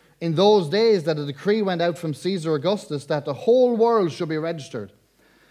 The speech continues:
This census first took place while Quirinius was governor of Syria. So all went to be registered, every one to his own city.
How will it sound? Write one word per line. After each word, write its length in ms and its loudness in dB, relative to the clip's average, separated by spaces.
This 200 -2
census 600 -4
first 380 -4
took 220 -4
place 380 -4
while 200 0
Quirinius 520 -4
was 180 -6
governor 400 -2
of 100 -4
Syria. 440 -2
So 160 -4
all 300 4
went 200 2
to 60 -8
be 100 2
registered, 720 -2
every 300 2
one 260 -2
to 160 -6
his 140 -4
own 240 -2
city. 380 -6